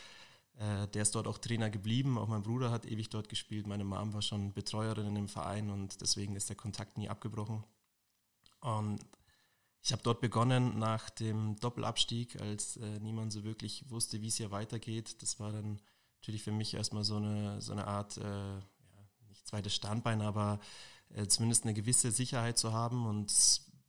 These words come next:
war natürlich auch eine Herausforderung und klar war für mich, äh, dass ich den Job nicht alleine machen kann, äh, weil ich eben sechzig hab und natürlich auch darauf gepocht hab, dass es bei sechzig weitergeht, was es dann schlussendlich auch, äh, weiterging.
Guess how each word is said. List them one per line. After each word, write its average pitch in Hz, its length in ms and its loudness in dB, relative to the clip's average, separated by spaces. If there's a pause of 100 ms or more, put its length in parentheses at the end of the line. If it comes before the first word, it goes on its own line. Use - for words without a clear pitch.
(140)
war 104 100 -6
natürlich 107 380 -2
auch 107 80 0
eine 107 120 2
Herausforderung 117 800 0 (120)
und 104 180 -16
klar 104 260 -4
war 107 120 -4
für 104 120 -8
mich, 107 320 -4
äh, 104 280 -6
dass - 240 -8
ich - 420 -10
den 101 120 -8
Job - 180 -6
nicht 107 160 -2
alleine 104 240 2
machen 123 240 2
kann, 135 260 -4 (640)
äh, 104 300 -2 (100)
weil 107 140 -4
ich - 160 -6
eben 104 180 -2
sechzig 107 480 2
hab 110 180 0
und 107 120 -2
natürlich 104 360 -4
auch - 100 -8
darauf 101 200 -4
gepocht - 400 -10
hab, 104 120 -8
dass 104 120 -4
es 101 80 -6
bei - 100 -10
sechzig 107 380 -6
weitergeht, 104 460 -4
was 98 100 -4
es - 80 -6
dann 101 140 -6
schlussendlich 101 720 -2
auch, - 180 -8
äh, 98 120 -6
weiterging. 107 500 -4